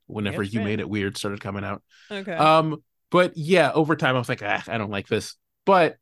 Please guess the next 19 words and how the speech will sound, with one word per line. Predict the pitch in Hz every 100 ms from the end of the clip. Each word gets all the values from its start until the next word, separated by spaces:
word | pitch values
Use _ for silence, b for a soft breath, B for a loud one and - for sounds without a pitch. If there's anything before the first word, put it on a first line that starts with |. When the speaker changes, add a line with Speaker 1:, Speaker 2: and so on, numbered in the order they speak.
| _
Speaker 1:
I | 147 156
sort | 160 233 202
of | 180
had, | 165 156
like, | 156 160
a, |
maybe | 160 165 147 165
a |
little | 147 147 143
bit | 135 135
of | 127 139
a |
negative | 123 127 123 127 120
opinion | 117 - 117 110 110
of | 107
Duncan | 113 110 120 104
Speaker 2:
Mm. |
Speaker 1:
Trussell | 185 120 - 117
that | 110